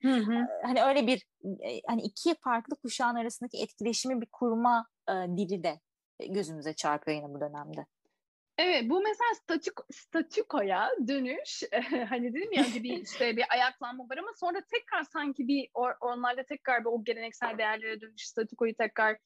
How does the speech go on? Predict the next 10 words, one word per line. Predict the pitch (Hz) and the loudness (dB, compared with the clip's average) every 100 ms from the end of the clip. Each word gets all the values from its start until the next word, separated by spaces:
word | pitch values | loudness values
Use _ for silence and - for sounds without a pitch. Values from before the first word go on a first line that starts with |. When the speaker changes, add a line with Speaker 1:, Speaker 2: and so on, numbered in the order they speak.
| _ _ _ | _ _ _
Speaker 1:
ona | 247 247 | 4 4
entegre | 233 233 240 220 240 | 4 0 0 2 2
olma | 226 214 214 | 2 0 0
vesaire | 220 220 233 220 208 | -2 0 0 0 -2
durumu | 196 196 185 | -4 -4 -6
var | 170 175 | -6 -6
sanki. | - 180 185 - 427 539 - - - | -4 -6 -6 -4 -4 -4 -12 -20 -6
Orada | - 370 466 | 4 4 6
da | 587 466 | 4 2
mesela | 403 440 | 0 2